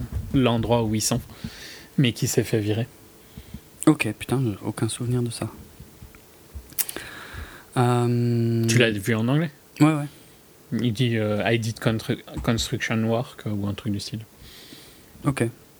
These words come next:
Speaker 2: Bon, je, de toute façon, il y a deux, trois moments où j'ai décroché pour penser à autre chose, et puis après, je me disais, « Merde, qu'est-ce qu'ils viennent de dire ? » Donc, euh,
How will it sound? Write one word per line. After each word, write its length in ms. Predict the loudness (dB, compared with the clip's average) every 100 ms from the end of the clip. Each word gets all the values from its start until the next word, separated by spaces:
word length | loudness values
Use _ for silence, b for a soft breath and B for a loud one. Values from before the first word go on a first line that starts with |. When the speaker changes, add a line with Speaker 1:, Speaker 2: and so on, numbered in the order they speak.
| 4
Speaker 2:
Bon, 140 | 6
je, 160 | 6 -4
de 380 | -4 -2 -2 -4
toute 80 | -4
façon, 240 | -2 0 0
il 80 |
y 40 | 0
a 40 |
deux, 140 | 0 0
trois 180 | 2
moments 240 | 2 4 2
où 80 | 2
j'ai 140 | 0
décroché 400 | -2 0 0 0
pour 160 | -2 -2
penser 260 | -2 2
à 60 | 2
autre 120 | 2
chose, 200 | 2 0
et 40 | 2
puis 140 | 0
après, 220 | 2 0
je 80 | 2
me 40 |
disais, « 180 | 2 4
Merde, 200 | 2 2 0
qu'est-ce 160 | -2
qu'ils 120 | 0 4
viennent 160 | 4
de 100 | 4
dire ? » 180 | 0 -2
Donc, 280 | 2 0
euh, 40 | 0